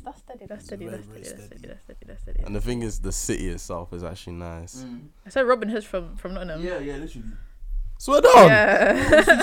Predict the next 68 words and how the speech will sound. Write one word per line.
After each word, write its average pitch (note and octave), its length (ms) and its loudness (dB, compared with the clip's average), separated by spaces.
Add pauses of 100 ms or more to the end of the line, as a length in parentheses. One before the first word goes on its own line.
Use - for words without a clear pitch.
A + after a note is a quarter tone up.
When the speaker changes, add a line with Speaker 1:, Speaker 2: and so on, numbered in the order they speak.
(100)
Speaker 2:
He's, F4 80 -2
he's C4+ 120 -4
from A#3 160 -10
Nottingham. A3 400 -4
Speaker 1:
<laughs> - 0 -
Yeah. C4 840 4
Speaker 2:
You A#3+ 60 -4
know. A3+ 340 -8 (840)
Speaker 3:
I D3 60 -2
didn't F3 100 0
even C#3 120 -4
know C3 120 0
that. G2+ 100 -2
Is A2+ 100 -8
Robin, F#3 200 0
Speaker 1:
Do - 80 -12
Speaker 3:
wait. C4+ 140 4
Speaker 1:
you F4+ 80 8
know D4+ 60 -2
Big D4+ 160 -4
Star's C4+ 260 -2
from A#3+ 140 -8
Nottingham A#3 240 -6
as - 40 0
Speaker 3:
Robin G3 220 6
Speaker 1:
well? G3+ 100 8
Speaker 3:
Hood's E3 120 2
not D#3+ 140 4
real, D#3+ 200 4
though. G#2+ 240 -4
Speaker 1:
I B3+ 80 0
think, D4+ 220 -4
I A#3 80 -2
think C4+ 200 -10
so. G#3+ 100 -8
Let A3 120 -8
me D#4+ 60 -12
check - 160 -12
this. F3+ 300 -14
Speaker 3:
Robin B2 180 -4
Hood's C3 140 -4
not G#2+ 140 -10
real, G2+ 220 -6
though. E2+ 160 -12 (460)
Speaker 1:
Shut - 320 -6
up. F#3+ 340 -6 (1300)
No, G#4 140 -4
Speaker 2:
Bro, F4+ 80 0
Speaker 1:
Robin A#4 200 4
Speaker 2:
there's, G4+ 140 0
Speaker 1:
Hood F4+ 120 4
is F4+ 60 -4
real. B3+ 340 8
Speaker 2:
there's, G3 140 -4
there's, - 160 -16
there's, - 220 -14
there's A#3 140 -12
a - 60 -14
statue A#3+ 340 -10
of F3+ 60 -10
Speaker 1:
Robin F4 200 6
Speaker 2:
Big F#4+ 100 2
Speaker 1:
Hood A4 80 0
Speaker 2:
Star E4 100 0
Speaker 1:
is F4+ 80 0
Speaker 2:
from E4+ 100 -4
Speaker 1:
real. A#3 440 2
Speaker 2:
Nottingham. - 240 -16